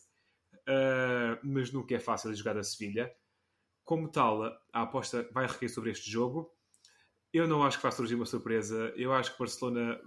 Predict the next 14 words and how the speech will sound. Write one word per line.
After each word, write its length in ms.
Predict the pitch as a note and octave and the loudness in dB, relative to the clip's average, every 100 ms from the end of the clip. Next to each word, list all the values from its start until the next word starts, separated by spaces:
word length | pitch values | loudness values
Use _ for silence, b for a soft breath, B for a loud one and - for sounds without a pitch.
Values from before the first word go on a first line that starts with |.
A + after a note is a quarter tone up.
| G2+ | -10
vai 180 | G2+ A#2 | -2 2
ganhar 240 | B2 B2 B2 | 2 2 0
ao 80 | |
Sevilha. 540 | A#2 - A#2+ B2+ C#3+ C#3 _ _ _ _ - | -2 0 2 2 0 -2 _ _ _ _ -10
Como 240 | C3 B2 | -6 -2
tal, 180 | C#3 C3+ | 2 4
eu 60 | C#3 | 4
vou 160 | C#3 | 0
pôr 320 | D#3 D#3+ - - _ _ | 2 0 0 -12 _ _
três 300 | F3 E3+ D3+ | 2 4 4
um 80 | C#3 | 0
para 80 | C#3 | 0
o 40 | C#3 | -2
Barcelona. 500 | C3+ B2+ A2 A2 | -2 0 0 -2